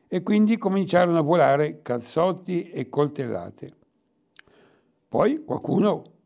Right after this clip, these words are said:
chiamò i gendarmi e la rissa venne sedata.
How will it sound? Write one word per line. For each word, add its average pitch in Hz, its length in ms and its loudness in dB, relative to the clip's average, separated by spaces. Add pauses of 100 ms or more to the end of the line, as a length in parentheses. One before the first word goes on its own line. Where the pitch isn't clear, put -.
(160)
chiamò 135 340 0
i 135 80 0
gendarmi 123 800 0
e - 20 0
la 151 140 2
rissa 160 440 -2
venne 151 560 -2
sedata. 156 720 -4